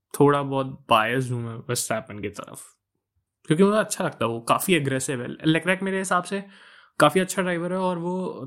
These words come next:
थोड़ा मेंटेन, अपनी डिसेंसी मेंटेन करके चलता है, बहुत एग्रेसिव नहीं होता है जगहों पे, काफ़ी, अ,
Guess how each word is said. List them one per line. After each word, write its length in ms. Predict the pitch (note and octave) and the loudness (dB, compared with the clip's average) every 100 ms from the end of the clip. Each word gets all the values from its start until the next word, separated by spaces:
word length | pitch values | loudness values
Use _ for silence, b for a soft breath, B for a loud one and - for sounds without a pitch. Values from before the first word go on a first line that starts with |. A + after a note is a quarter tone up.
| - | -4
थोड़ा 160 | D#3+ E3+ | -2 0
मेंटेन, 480 | D#3 D3 C#3 D3 | -2 0 0 0
अपनी 240 | C3+ C#3 D#3+ | -2 -2 0
डिसेंसी 540 | D3 C#3 D3+ D3 E3+ | 0 -2 -2 0 0
मेंटेन 500 | E3+ D3+ C#3 C#3 C#3 | -2 -2 0 0 0
करके 240 | C3+ - B2 | -2 -4 -4
चलता 300 | A#2 A#2 B2 | -4 2 2
है, 60 | |
बहुत 220 | B2+ C#3 | 2 -2
एग्रेसिव 420 | D3+ B2+ B2 D3 C3 | 0 0 -2 -2 -2
नहीं 180 | C3 | -4
होता 260 | B2 - B2 | -6 0 2
है 100 | B2 | 2
जगहों 300 | B2 A#2+ A#2+ | -2 -6 -8
पे, 220 | - C3+ b b b b _ - | -10 -10 b b b b _ 6
काफ़ी, 540 | C3+ - D3+ D3+ C#3 | 6 4 0 0 -2
अ, 460 | C#3 C3 B2+ B2 | -2 -2 -2 -6